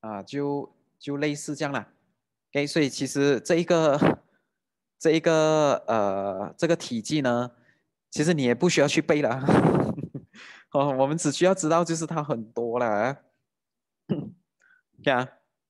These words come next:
哦，所以你也不需要去背啦。我们只需要知道就是我们整粒地球里面七十八就是水，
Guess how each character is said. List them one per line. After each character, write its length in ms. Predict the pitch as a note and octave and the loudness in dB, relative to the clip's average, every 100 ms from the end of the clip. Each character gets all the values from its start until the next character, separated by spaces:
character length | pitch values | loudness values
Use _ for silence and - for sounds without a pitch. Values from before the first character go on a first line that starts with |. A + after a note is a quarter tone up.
| _ _ _ _ _ _ _ _ _ | _ _ _ _ _ _ _ _ _
哦， 160 | B2 B2+ | 0 2
所 160 | - | 2
以 60 | C#3+ | 2
你 80 | B2+ | 2
也 100 | B2 | 2
不 160 | E3+ | 2
需 140 | F3 E3 | 0 2
要 160 | D#3 | 2
去 180 | D#3+ D#3+ | 0 -6
背 240 | D#3 C#3 | -2 0
啦。 300 | C#3+ G#2 - _ _ _ | 2 -2 -6 _ _ _
我 160 | A#2+ | -4
们 140 | B2+ D3+ | -2 -2
只 160 | C#3+ | -4
需 140 | B2 D3+ | -6 -2
要 80 | D#3+ | -4
知 160 | D#3 | -4
道 180 | C#3 D3 | -2 -2
就 120 | D3 | -4
是 280 | D3 D#3+ D#3 | -8 -2 -2
我 100 | - A2 | -2 -8
们 120 | A#2+ | -6
整 160 | - | -8
粒 120 | A2 C3+ | -6 -6
地 160 | C3+ | -8
球 180 | B2+ G#2+ | -8 -12
里 80 | G2 | -10
面 180 | G#2+ A#2+ | -10 -10
七 200 | - A3 | -6 -4
十 180 | - C3 | -4 -4
八 240 | B2 B2 | 0 0
就 300 | B2 B2 C3+ | -2 -6 -6
是 120 | C3+ | -10
水， 280 | B2+ F#2 D#2 | -10 -12 -16